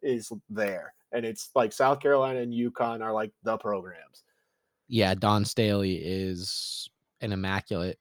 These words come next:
Speaker 2: coach, and she's just getting started. So I imagine South Carolina will be around for a long time.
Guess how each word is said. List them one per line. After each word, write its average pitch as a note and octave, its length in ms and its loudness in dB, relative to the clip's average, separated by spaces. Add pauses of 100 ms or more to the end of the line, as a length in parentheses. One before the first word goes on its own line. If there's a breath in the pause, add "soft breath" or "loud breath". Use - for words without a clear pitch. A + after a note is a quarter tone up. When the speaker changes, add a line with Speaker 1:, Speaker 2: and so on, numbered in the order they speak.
(120)
Speaker 2:
coach, G#2+ 540 -2
and F#2+ 340 -6
she's F#2+ 240 -6
just F2 240 -2
getting - 200 -6
started. D2 460 -6
So D#2+ 200 -4
I F#2+ 160 0
imagine F2+ 560 -6
South F2+ 240 -10
Carolina F2+ 560 -6
will F#2 140 -4
be F2+ 340 -6 (420)
around B2+ 680 4
for - 200 0
a A2+ 60 4
long G#2+ 320 4
time. F#2 340 -2